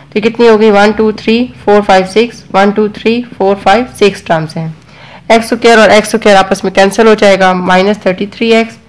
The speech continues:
प्लस ट्वेंटी सेवन एक्स प्लस टू हंड्रेड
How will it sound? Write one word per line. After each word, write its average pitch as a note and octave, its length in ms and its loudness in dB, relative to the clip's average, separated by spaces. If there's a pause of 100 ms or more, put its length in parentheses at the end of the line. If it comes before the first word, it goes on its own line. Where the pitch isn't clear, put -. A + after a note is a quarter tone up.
(440)
प्लस G#3+ 280 2
ट्वेंटी F#3+ 240 -2
सेवन F3+ 400 -2
एक्स A3 340 0 (360)
प्लस A3 380 2 (100)
टू G#3+ 140 -2
हंड्रेड G#3 460 0